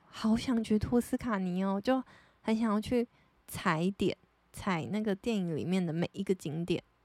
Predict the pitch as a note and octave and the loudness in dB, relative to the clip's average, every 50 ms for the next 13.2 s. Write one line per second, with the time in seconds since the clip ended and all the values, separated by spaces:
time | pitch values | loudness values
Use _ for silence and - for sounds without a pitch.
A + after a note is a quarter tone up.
0 | _ _ _ _ _ _ _ _ _ _ _ _ _ - A3+ A3 G#3+ - A3+ G#3+ | _ _ _ _ _ _ _ _ _ _ _ _ _ -2 0 0 0 0 0 0
1 | G#3 F#3 - - _ - - - _ _ _ _ _ - F#3 F3+ F3 E3 D#3+ - | 2 0 -2 -6 _ -20 -20 -20 _ _ _ _ _ -2 0 0 0 0 -4 -6
2 | C4+ C#4 - E3+ F3+ F3+ F3+ G3+ G3 G3 G3 G3 F#3+ G3 G#3+ - - _ - A3 | -8 -6 -2 0 0 0 0 -2 -2 -2 0 -2 -2 -2 -4 -8 -12 _ 2 4
3 | A#3 - - C4 G#3 E3+ D#3 - - - F3+ E3 E3+ G3 F3+ - - - - F3+ | 4 6 6 4 4 4 4 0 0 -2 -2 -2 0 -2 -4 -4 -6 -6 -4 -4
4 | E3 - - - - G1+ - - - - _ _ - C4 A#3 - F3 - E3+ F#3 | -4 -4 -6 -8 -6 -4 -4 -6 -6 -8 _ _ 0 0 0 2 0 -2 -2 -2
5 | - F#3+ E3 - - - - _ - F3+ F3 - - D#3+ - - - - A3 - | -2 -2 -2 -4 -4 -10 -12 _ -2 0 0 0 0 -6 -8 -8 -12 -12 -12 -16
6 | - _ _ _ _ _ _ - - - - - _ _ _ _ _ _ _ _ | -18 _ _ _ _ _ _ -6 -6 -6 -8 -12 _ _ _ _ _ _ _ _
7 | _ _ _ _ _ _ _ _ - G#3 G#3+ A3+ A3+ A3+ - - B3 A#3 A3+ - | _ _ _ _ _ _ _ _ 0 2 4 4 4 2 4 4 2 2 2 2
8 | A3 G#3 F#3+ - - - _ _ _ _ - A#3+ G#3 F#3+ G3 A3 B3+ C4 C4+ - | 2 2 2 0 -2 -6 _ _ _ _ -2 0 2 2 2 2 2 0 0 2
9 | - G#3 F#3 F#3 F#3+ - A#3 A3 A3+ - A3 F#3 F#3 - - - F#3 F#3+ G3+ - | 2 2 2 2 2 2 0 2 2 4 4 4 2 0 0 0 0 -2 0 0
10 | B3+ B3+ B3+ C4+ - - - - - - - - _ _ _ - - F3 F3 E3 | 2 2 2 0 -4 -10 -18 -20 -20 -20 -20 -20 _ _ _ -2 2 4 4 4
11 | - - - _ _ _ _ _ - - G#3+ F#3+ G3 G#3+ G#3 G3+ - - C#4 B3 | 2 0 -4 _ _ _ _ _ -10 -6 -4 -4 -2 -2 -2 -2 0 2 2 2
12 | G3+ F#3+ - - _ - - A#3+ A#3 G3 G3+ - - A#3+ G#3 - - - - - | 2 2 0 -6 _ -8 -4 -2 0 0 -2 0 2 0 0 0 0 -6 -6 -6
13 | G#3 - A3+ | -4 -4 -4